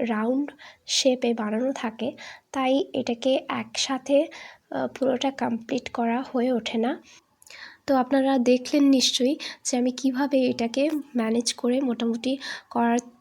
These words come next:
চেষ্টা করেছি। তো আমি এখানে নিচের পোর্শনটাতে ওয়াশ পেইন্টিংটা ইউজ করেছি, আর ওয়াশ দেওয়ার জন্য আমি এখানে একটা ফ্ল্যাট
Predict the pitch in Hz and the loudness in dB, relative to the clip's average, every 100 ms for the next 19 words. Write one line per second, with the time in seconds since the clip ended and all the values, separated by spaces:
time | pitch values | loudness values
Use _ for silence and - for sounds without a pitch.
0 | _ - 247 - 254 254 247 226 - 359 | _ -4 0 0 0 2 2 2 0 -2
1 | - - - - _ 247 247 240 - - | -8 -14 -16 -18 _ -2 0 0 -2 2
2 | 277 269 - 285 262 311 359 254 240 277 | 2 2 0 2 4 2 2 0 0 -2
3 | 277 262 247 277 269 262 262 277 - 233 | -2 -2 -2 -2 -4 -4 -2 -2 -2 -2
4 | 233 226 254 240 240 - 247 262 - - | -2 -2 -2 -2 -4 -6 -6 -4 -8 -14
5 | - - 247 233 - 233 220 220 320 381 | -8 0 2 0 -2 0 2 0 -2 -6
6 | - - - 247 220 226 233 240 - - | -12 -20 -8 -4 -2 -2 -2 -4 -4 -2
7 | 247 233 233 233 226 233 311 - - - | 0 0 0 0 0 0 -2 -6 -18 -12
8 | 247 220 220 233 233 247 - 233 233 254 | -6 -4 -2 0 0 -4 -6 -8 -6 -4
9 | 240 | -4